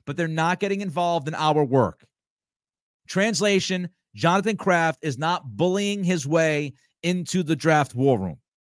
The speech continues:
Again, actions versus words. We can go, only go off of what we're hearing today from Elliot Wolf, but he's telling us the Krafts are not going to be involved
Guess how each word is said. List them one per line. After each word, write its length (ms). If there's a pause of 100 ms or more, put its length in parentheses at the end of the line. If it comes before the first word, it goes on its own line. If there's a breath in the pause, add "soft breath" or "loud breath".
(320)
Again, 340 (300)
actions 400
versus 400
words. 480 (140)
We 60
can 160
go, 260
only 260
go 180
off 200
of 140
what 180
we're 200
hearing 380
today 240
from 180
Elliot 320
Wolf, 300 (260)
but 100
he's 200
telling 360
us 220
the 120
Krafts 440
are 80
not 360
going 180
to 60
be 180
involved 500